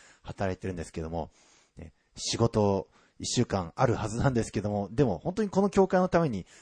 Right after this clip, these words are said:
働きを、ね、週に、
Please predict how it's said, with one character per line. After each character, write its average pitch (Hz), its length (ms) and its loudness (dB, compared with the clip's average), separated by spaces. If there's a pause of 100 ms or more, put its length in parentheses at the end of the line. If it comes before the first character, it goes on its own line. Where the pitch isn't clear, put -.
(240)
働 170 420 4
き 147 420 0
を、 117 300 0 (320)
ね、 87 140 -8
週 - 260 2
に、 87 200 -4